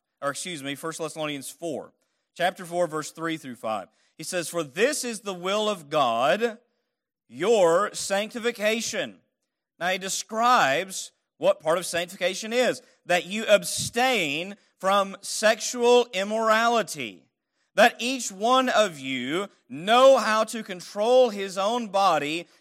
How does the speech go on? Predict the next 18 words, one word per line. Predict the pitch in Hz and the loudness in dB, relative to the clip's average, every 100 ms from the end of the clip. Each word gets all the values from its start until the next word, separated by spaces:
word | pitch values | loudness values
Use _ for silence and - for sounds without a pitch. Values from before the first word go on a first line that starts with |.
| - | -6
in | 190 208 | -4 -4
holiness | 170 175 220 247 220 170 139 160 - - | -4 0 4 4 2 -2 -4 -6 -8 -6
and | 185 226 | -4 -4
honor, | 202 208 214 202 156 160 233 - _ - | -2 0 0 0 -4 -6 -6 -10 _ -16
not | 147 175 240 277 | -2 6 6 6
in | 247 240 | 2 -2
the | 220 | -4
passion | - 156 196 233 233 - 214 | -6 -6 0 0 0 -4 -6
of | 202 185 156 | -2 -2 -2
lust | 180 214 262 185 196 202 - _ _ | -6 2 6 6 4 0 -14 _ _
like | 160 202 214 | 4 4 4
the | 180 185 | -2 -8
Gentiles | 160 180 262 247 156 143 135 123 151 190 - _ - | -8 -4 -4 -4 -6 0 2 2 0 -2 -8 _ -8
who | 160 | -6
do | 147 113 170 208 | -6 -8 -8 -6
not | 214 165 175 - | -4 0 0 -2
know | 156 156 156 135 175 180 | -6 -4 -4 -4 -8 -12
God. | 202 226 196 98 85 87 | -12 -10 -8 -10 -12 -20